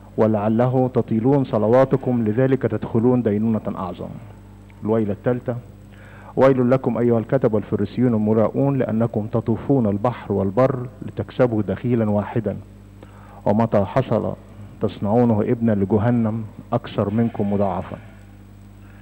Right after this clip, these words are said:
الويلة الرابعة: "ويل لكم أيها القادة العميان القائلون: من حلف بالهيكل فليس بشيء، ولكن من حلف بذهب، ذهب الهيكل يلتزم."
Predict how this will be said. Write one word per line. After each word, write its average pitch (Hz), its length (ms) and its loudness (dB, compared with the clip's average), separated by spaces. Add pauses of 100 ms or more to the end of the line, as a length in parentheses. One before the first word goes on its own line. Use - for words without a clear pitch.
(120)
الويلة 113 260 6
الرابعة: 120 340 2
"ويل 127 340 4
لكم 117 260 0
أيها 117 220 2
القادة 117 500 2
العميان 110 600 0
القائلون: 107 680 2
من 104 140 -2
حلف 117 340 0
بالهيكل 104 540 0
فليس 113 400 0
بشيء، 120 460 0
ولكن 110 380 0
من 101 140 -2
حلف 117 360 0
بذهب، 107 360 0
ذهب 107 500 0
الهيكل 110 520 -2
يلتزم." 101 480 -2